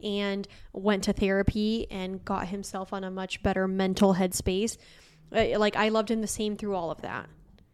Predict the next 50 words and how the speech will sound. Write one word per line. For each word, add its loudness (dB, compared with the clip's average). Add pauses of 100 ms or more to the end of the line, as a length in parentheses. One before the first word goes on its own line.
(480)
Like, -4
my 2
feelings -2
for -4
him -2
never -2
changed -6
based -4
on, -4
like, -6
his, -6
like, -4
level -2
of -4
stability. -6 (880)
And, 0
um, 0 (360)
and 6
then 10
I 8
thought 6
to -2
myself, 0
I'm -4
like, -2
"Okay, -2
if -4
this -2
person, -4
say -2
they 0
quit -4
their -4
job -2
and -6
they -4
go 0
try 0
to 0
be -4
a -2
writer -4
and, -4
like, -6
they're -2
successful -6
or -4
not, -10
who 0
knows?" -8